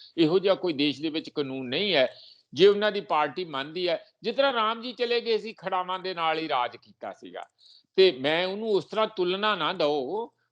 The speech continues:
ਉਹ ਉਹਨਾਂ ਦੀ ਫੋਟੋ ਰੱਖ ਕੇ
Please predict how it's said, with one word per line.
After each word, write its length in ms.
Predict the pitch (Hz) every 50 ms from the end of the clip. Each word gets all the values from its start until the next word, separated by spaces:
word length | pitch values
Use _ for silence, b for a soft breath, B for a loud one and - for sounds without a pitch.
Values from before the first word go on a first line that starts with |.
| _ _
ਉਹ 400 | - 185 196 233 247 240 214 -
ਉਹਨਾਂ 320 | - 190 190 208 226 226 220
ਦੀ 100 | 208 220
ਫੋਟੋ 460 | 156 - - 170 170 170 - 208 214
ਰੱਖ 340 | 190 165 156 143 - - - _ -
ਕੇ 460 | 196 202 180 139 139 165 190 180